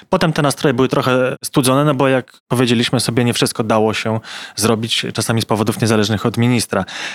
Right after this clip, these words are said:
Teraz wydaje mi się, że oczekiwania są trochę niższe, to znaczy, nie znamy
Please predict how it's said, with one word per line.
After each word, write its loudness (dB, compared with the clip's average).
Teraz 2
wydaje 0
mi 2
się, 2
że 2
oczekiwania 0
są 0
trochę 0
niższe, 0
to -6
znaczy, 0
nie 2
znamy 0